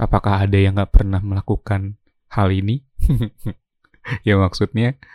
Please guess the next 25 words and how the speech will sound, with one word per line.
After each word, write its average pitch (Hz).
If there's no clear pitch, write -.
lu 107
me 113
time 101
untuk -
diri 104
lu 101
sendiri, 101
atau 104
lu 107
ngobrol 104
sama 98
diri 98
lu 101
sendiri 101
karena 98
suatu 95
masalah, 101
atau 101
memang 98
pengen 101
ngobrol 107
aja 117
untuk 110
introspeksi -
gitu. -